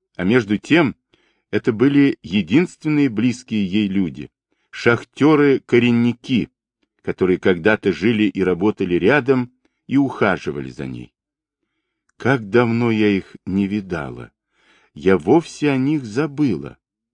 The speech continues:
Ах, милые мои дружки!» подумала она с любовью и раскаянием, и у неё так сладко заломило в висках, что она едва удержалась от слёз.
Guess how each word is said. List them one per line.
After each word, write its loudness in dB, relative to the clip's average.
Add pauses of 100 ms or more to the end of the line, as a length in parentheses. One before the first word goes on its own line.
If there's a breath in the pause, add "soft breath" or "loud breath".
(120)
Ах, 0
милые 0
мои -4
дружки!» -6 (480 soft breath)
подумала 4
она 2
с -18
любовью 0
и -2
раскаянием, -4 (600 soft breath)
и -2
у 4
неё 6
так 0
сладко -2
заломило 0
в -10
висках, -4 (360 soft breath)
что -2
она 2
едва 0
удержалась -2
от -8
слёз. -14